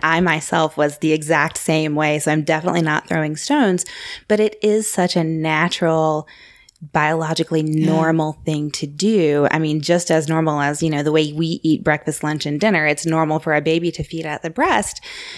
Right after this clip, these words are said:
Speaker 1: And so often it is assumed that that is easy.
Speaker 2: Right.
Speaker 1: And my, my favorite thing to tell people is that so many things in life are, that are natural are not easy.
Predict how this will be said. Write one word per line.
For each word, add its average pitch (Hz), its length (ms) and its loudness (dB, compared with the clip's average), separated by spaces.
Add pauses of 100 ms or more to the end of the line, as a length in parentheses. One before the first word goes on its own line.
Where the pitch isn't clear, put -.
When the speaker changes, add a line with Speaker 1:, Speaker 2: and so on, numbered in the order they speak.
(180)
Speaker 1:
And 220 240 -2
so 247 480 0 (640)
often 240 480 2
it 208 100 2
is 196 160 0
assumed 262 540 2
that 190 220 -2
that 175 260 0
is 175 360 0 (360)
easy. 196 760 0 (180)
Speaker 2:
Right. 151 480 -4
Speaker 1:
And 180 140 2
my, 165 320 4
my 170 160 4
favorite 185 260 2
thing 170 160 0
to 156 80 2
tell 180 200 0
people 165 340 -2
is 156 160 -2
that 156 240 -4
so - 260 2
many 196 220 4
things 170 260 -4
in 151 120 -6
life 147 380 -8
are, - 200 -2
that 156 160 0
are 151 100 0
natural 151 640 -2 (240)
are 160 140 2
not 156 260 0
easy. 143 500 -8